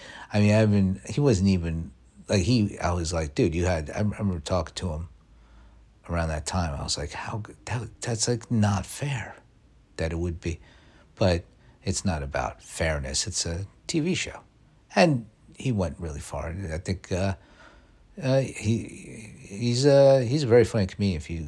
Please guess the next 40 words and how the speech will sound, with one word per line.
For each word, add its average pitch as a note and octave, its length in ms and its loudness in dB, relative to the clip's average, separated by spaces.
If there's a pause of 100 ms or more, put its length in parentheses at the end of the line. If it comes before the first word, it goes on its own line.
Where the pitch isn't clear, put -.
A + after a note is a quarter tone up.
(160)
uh, D2 140 -6
get D#2 240 -6
a - 40 -10
chance D2+ 420 -4 (480)
to - 80 0
see G2+ 280 6
Taylor A2+ 360 2
Williamson, G2 720 2 (1160)
go G2 200 4
for D#2 360 -4
it. C2+ 160 -10 (360)
He F#2+ 140 0
doesn't F2+ 300 4
know D#2 200 0
that D2 140 -2
I'm, D2 260 -4
I'm, D#2 400 -2
I'm E2 140 -4
promoting E2 480 -4
him D#2+ 100 -4
right E2 160 -4
now, E2+ 200 0
and F2 100 -2
I'll E2+ 100 -2
never F#2 320 2
tell F2+ 340 0
him. C#2+ 180 -8 (600)
And D3+ 160 10
I, C3 260 8
'cause A2+ 220 2
I, G#2+ 140 6 (500)
I E2 60 -6
haven't G2+ 200 -2
talked F2 240 -4
to A#1+ 60 -8
that A#1 120 -12
dude D2 160 -8
in D2 60 -8
a D#2 60 -8
while. D#2+ 400 -8